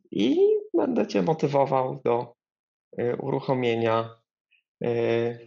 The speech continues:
podcastu z edukacją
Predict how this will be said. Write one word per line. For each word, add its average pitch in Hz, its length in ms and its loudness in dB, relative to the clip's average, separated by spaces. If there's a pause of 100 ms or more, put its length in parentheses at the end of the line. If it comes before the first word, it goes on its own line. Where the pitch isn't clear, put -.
(560)
podcastu 349 600 2 (220)
z - 160 -20 (400)
edukacją 165 920 2